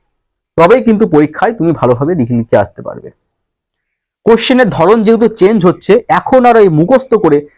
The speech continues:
বা একটা নোট পড়ে সেটাকে পরীক্ষার সময় লিখে আসার দিন কিন্তু শেষ হয়ে আসছে। ভালো করে মাথায় ঢুকিয়ে নাও। এখন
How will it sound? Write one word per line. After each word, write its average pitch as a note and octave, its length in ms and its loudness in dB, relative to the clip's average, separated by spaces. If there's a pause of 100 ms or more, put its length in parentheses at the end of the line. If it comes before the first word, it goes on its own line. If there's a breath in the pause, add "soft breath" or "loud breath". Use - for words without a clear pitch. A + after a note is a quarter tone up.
(120 soft breath)
বা D3 100 2
একটা E3 220 0
নোট D#3 320 2 (100)
পড়ে G#3+ 180 4
সেটাকে F3 320 -2
পরীক্ষার E3 440 -2
সময় D#3+ 200 2
লিখে E3 280 2
আসার F3+ 280 0
দিন B2 200 4
কিন্তু B2+ 300 -2
শেষ D3 320 0 (100)
হয়ে G2+ 180 2
আসছে। - 220 -14 (380)
ভালো D#3 160 4
করে E3 160 0
মাথায় B2+ 280 0
ঢুকিয়ে B2+ 240 -2
নাও। F3 140 -2 (560 soft breath)
এখন F#3 360 0